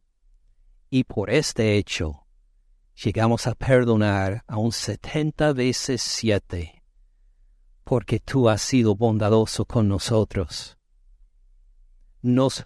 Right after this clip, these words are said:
recibes, no solo ahora en tu familia como hijo o hija por medio de la fe en tu Hijo Jesús, nos has dado vida eterna y vamos a morar contigo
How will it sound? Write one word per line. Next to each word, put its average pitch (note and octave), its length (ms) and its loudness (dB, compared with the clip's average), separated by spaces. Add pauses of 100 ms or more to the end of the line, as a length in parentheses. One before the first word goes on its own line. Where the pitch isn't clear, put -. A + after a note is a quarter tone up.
(120)
recibes, A#2+ 1120 -2 (540)
no D3+ 120 0
solo F3+ 300 2
ahora D3+ 580 2
en C#3 140 0
tu E3 160 -6
familia C#3 720 0
como C3+ 380 -2
hijo A#2+ 640 0 (260)
o E3 240 2
hija E3+ 520 0
por C#3+ 220 -2
medio D#3 360 2
de C#3 100 2
la B2 140 2
fe D#3 220 0
en C#3+ 100 -2
tu C3+ 180 -2
Hijo C#3+ 260 -2
Jesús, C#3 560 -2 (220)
nos E3 340 0
has D3+ 360 0
dado E3+ 380 6
vida E3 420 0
eterna D#3 760 0
y D#3 140 -6
vamos D#3+ 500 2
a D3+ 120 4
morar D3+ 580 2
contigo D#3 920 0